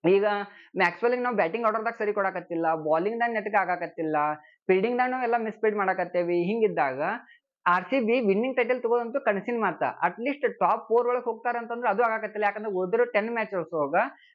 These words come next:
ಮಿನಿಮಮ್ ಸೆವೆನ್ ಮ್ಯಾಚಸ್ ಆರ್ ಸಿ ಬಿ ಗೆಲ್ಲೇಬೇಕು. In case ಗೆಲ್ಲಿಲ್ಲ ಅಂತಂತಂದ್ರ, ಸಿಕ್ಸ್ ಮ್ಯಾಚ್ ಏನಾದ್ರು ಗೆದ್ರು ಅಂತಂದ್ರ ಮತ್ ನಾವ್ ದೇವ್ರ ಕಡೆ ಬೇಡ್ಕೋಬೇಕು. ಆ ಟೀಮ್ ಸೋಲ್ಲಿ, ಈ ಟೀಮ್ ಗೆಲ್ಲಿ, ಇವ್ರ ಇಟ್ಕೊಂಡ್ರೆ ಸೋತ್ರೆ ನಮ್ ಟೀಮಿಗೆ ಚಾನ್ಸ್ ಐತಿ. ಇಂಥ ಪಾಲ್ತು ಕ್ಯಾಲ್ಕುಲೇಷನ್‌ಗಳು ಹೋಗ್ತೇವಿ. ಇದು ಏನಾದ್ರು ಆಗ್ಲಿಲ್ಲ ಅಂತಂತಂದ್ರ ಆರ್ ಸಿ ಬಿ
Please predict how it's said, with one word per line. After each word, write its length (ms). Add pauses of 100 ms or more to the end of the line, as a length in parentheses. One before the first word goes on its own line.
ಮಿನಿಮಮ್ 320
ಸೆವೆನ್ 240
ಮ್ಯಾಚಸ್ 300
ಆರ್ 140
ಸಿ 100
ಬಿ 100
ಗೆಲ್ಲೇಬೇಕು. 540 (140)
In 140
case 200
ಗೆಲ್ಲಿಲ್ಲ 420
ಅಂತಂತಂದ್ರ, 680
ಸಿಕ್ಸ್ 300
ಮ್ಯಾಚ್ 180
ಏನಾದ್ರು 260
ಗೆದ್ರು 300
ಅಂತಂದ್ರ 380 (400)
ಮತ್ 160
ನಾವ್ 160
ದೇವ್ರ 140
ಕಡೆ 140
ಬೇಡ್ಕೋಬೇಕು. 520
ಆ 220
ಟೀಮ್ 240
ಸೋಲ್ಲಿ, 440
ಈ 40
ಟೀಮ್ 260
ಗೆಲ್ಲಿ, 300
ಇವ್ರ 200
ಇಟ್ಕೊಂಡ್ರೆ 340
ಸೋತ್ರೆ 320
ನಮ್ 140
ಟೀಮಿಗೆ 260
ಚಾನ್ಸ್ 300
ಐತಿ. 160
ಇಂಥ 240 (140)
ಪಾಲ್ತು 280
ಕ್ಯಾಲ್ಕುಲೇಷನ್‌ಗಳು 600
ಹೋಗ್ತೇವಿ. 440 (400)
ಇದು 220
ಏನಾದ್ರು 320
ಆಗ್ಲಿಲ್ಲ 540
ಅಂತಂತಂದ್ರ 600 (180)
ಆರ್ 160
ಸಿ 180
ಬಿ 200